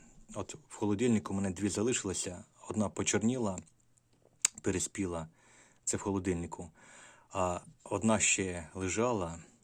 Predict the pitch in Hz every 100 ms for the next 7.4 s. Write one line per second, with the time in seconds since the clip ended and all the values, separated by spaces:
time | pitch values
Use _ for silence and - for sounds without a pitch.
0 | _ _ - 101 - 98 - 92 95 85
1 | 82 - 87 92 _ - - - - -
2 | 98 95 87 98 135 - 85 80 - -
3 | - - - _ _ - - - _ _
4 | _ _ - 90 90 90 95 123 113 104
5 | - 95 90 87 87 - _ _ _ _
6 | _ _ _ _ _ 90 87 107 107 -
7 | - - 87 85